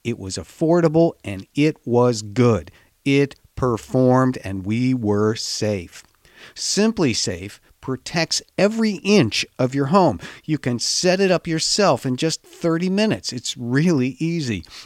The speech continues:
Then SimpliSafe's professionals take over, monitoring your home twenty-four seven and ready to send help the moment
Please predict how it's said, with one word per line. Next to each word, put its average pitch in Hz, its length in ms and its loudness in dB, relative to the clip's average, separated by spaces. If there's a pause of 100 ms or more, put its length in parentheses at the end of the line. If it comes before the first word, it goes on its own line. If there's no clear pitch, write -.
(100)
Then 151 280 -2
SimpliSafe's 208 800 -2
professionals 175 880 -4
take 123 280 -2
over, 92 300 -6
monitoring 147 680 0
your 113 160 0
home 127 400 2
twenty-four 156 560 0
seven 120 480 0
and 120 320 -4
ready 160 260 0
to 185 100 0
send 135 460 0
help 139 540 0
the 123 100 0
moment 143 680 2